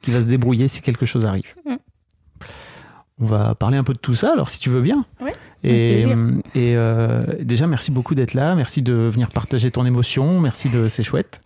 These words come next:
Speaker 2: Merci à toi.
Speaker 1: Euh, le, tu, si t'écoutes le podcast, tu le sais.
Speaker 2: Oui.
Speaker 1: Pour, tiens, tiens, d'ailleurs, pourquoi, pourquoi t'as commencé à écouter ce podcast ? Qu'est-ce qui t'a donné envie de l'écouter ?
Speaker 2: Euh, bah, j'écoute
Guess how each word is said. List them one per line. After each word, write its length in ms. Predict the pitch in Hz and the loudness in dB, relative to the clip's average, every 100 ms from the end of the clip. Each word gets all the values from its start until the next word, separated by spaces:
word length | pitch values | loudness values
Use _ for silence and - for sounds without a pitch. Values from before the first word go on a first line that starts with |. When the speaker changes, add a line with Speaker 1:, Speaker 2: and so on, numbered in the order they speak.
| - | -6
Speaker 2:
Merci 280 | 226 208 - - | -4 -4 -6 -14
à 40 | |
toi. 220 | - 123 | -6 0
Speaker 1:
Euh, 600 | 117 117 117 117 120 117 - _ _ _ _ _ - | 2 2 2 2 2 0 -4 _ _ _ _ _ -4
le, 100 | 123 _ | -4 _
tu, 180 | 139 123 | -2 -2
si 220 | 113 - | -2 -4
t'écoutes 240 | 131 117 127 | -2 0 0
le 60 | |
podcast, 320 | 113 - 151 | 0 0 -2
tu 80 | - | 0
le 60 | 117 | -2
sais. 240 | - 277 - _ | 0 -2 -2 _
Speaker 2:
Oui. 140 | 269 359 - _ | -2 -2 -4 _
Speaker 1:
Pour, 160 | - - - | -4 -4 0
tiens, 140 | 180 | 0
tiens, 140 | - | 2
d'ailleurs, 220 | 170 147 127 | 2 2 0
pourquoi, 260 | - - - | -2 -4 -6
pourquoi 220 | - 262 | -2 -2
t'as 280 | 240 185 147 | 0 2 2
commencé 280 | 160 143 151 | 2 0 0
à 20 | |
écouter 220 | 139 - | -2 -2
ce 60 | 135 | -2
podcast ? 500 | 139 - 139 - - _ _ _ - - - - - | -2 -2 -4 -4 -20 _ _ _ -20 -20 -20 -20 -8
Qu'est-ce 160 | - - | -6 -2
qui 60 | |
t'a 100 | 156 | 0
donné 140 | 131 127 | 2 4
envie 140 | 123 | 4
de 40 | 123 | 2
l'écouter ? 360 | 123 131 139 - _ _ | 2 2 2 0 _ _
Speaker 2:
Euh, 680 | 240 226 220 220 214 208 214 269 _ _ _ _ _ _ _ _ 220 | -8 -6 -6 -6 -6 -6 -6 -10 _ _ _ _ _ _ _ _ -2
bah, 120 | 220 | -2
j'écoute 320 | 208 - | -2 -10